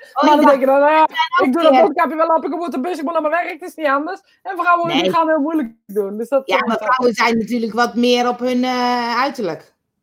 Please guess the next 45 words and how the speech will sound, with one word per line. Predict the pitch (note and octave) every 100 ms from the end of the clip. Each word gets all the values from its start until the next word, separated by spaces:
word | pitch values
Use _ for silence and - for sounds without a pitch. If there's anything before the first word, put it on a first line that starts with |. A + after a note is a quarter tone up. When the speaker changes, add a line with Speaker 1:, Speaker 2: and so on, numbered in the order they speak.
| _ _ _
Speaker 1:
Zou | - F#3
Speaker 2:
Vind |
Speaker 1:
het |
Speaker 2:
ik |
Speaker 1:
daar | G#3+
Speaker 2:
niet | F#4
Speaker 1:
aan | A#4+ C5 C5+
liggen? | C5 D5 -
Speaker 2:
Ja, | -
vind | - -
ik |
niet | F#3 G#3
zo | A#3+
gek. | C#4 G#3+ - _ _ _ _ _ _ _ _ _
Speaker 1:
Oh, | A3+ - _ _ _ _
ik | A#3+ C4
ha-, | A#3+ -
ik | B3
had | D4
niet | C4 C#4+
bedacht | A3 D4 D4+
dat | C#4+
het | A3
dan, | C#4+
kijk, | A#3+ B3+ B3+
Speaker 2:
Ja. | C4
Speaker 1:
maar | F4
dat | G4
is |
dus | E4 F#4+
dan | E4+
weer | E4 E4+
mijn | F4 F#4 F4+
niet-vrouwelijkheid. | A4+ - D#4 C4+ C4+ C#4 C#4+
Ik | C4
had | E4+
niet | B3+
bedacht | C#4 C#4
dat | D#4
het | C4+
met | -
uiterlijk | - D#4+ D4+ B3+
te |
maken | A#3+ G#3 F#3+ F#3
had. | F3